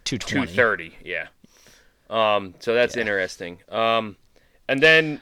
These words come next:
Speaker 1: The Ghost batting average on Prime Night is higher than Schwarber's career batting average.
Speaker 2: Uh, is it?
Speaker 1: Yes.
Speaker 2: Oh, you're giving some, Ghost some credit. Congrats.
Speaker 1: Yes.
Speaker 2: Um, by the way, I thought I had a sick burn on Goff this week. E-, has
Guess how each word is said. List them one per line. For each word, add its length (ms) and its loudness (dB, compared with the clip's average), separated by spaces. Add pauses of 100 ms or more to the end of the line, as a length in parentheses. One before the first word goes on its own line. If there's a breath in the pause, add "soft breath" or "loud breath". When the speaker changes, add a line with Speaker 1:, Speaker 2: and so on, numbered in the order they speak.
Speaker 1:
The 100 2
Ghost 340 10
batting 300 10
average 260 8
on 100 0
Prime 280 2
Night 160 -4
is 120 -4
higher 260 2
than 120 -10
Schwarber's 520 -8
career 240 -12
batting 320 -10
average. 500 -10 (800)
Speaker 2:
Uh, 760 -4 (100)
is 220 -6
it? 160 -6 (720)
Speaker 1:
Yes. 560 -6 (760)
Speaker 2:
Oh, 80 -14 (200)
you're 100 -20 (100)
giving 180 -6
some, 200 -16
Ghost 260 -2
some 100 -14
credit. 380 -2
Congrats. 500 -4 (120)
Speaker 1:
Yes. 520 -10 (120)
Speaker 2:
Um, 360 -2 (880)
by 140 8
the 80 8
way, 160 10
I 60 10
thought 200 4
I 60 10
had 120 8
a 40 -4
sick 340 -6 (260)
burn 300 0
on 160 -2
Goff 320 -4
this 180 -10
week. 320 -10
E-, 160 2
has 220 2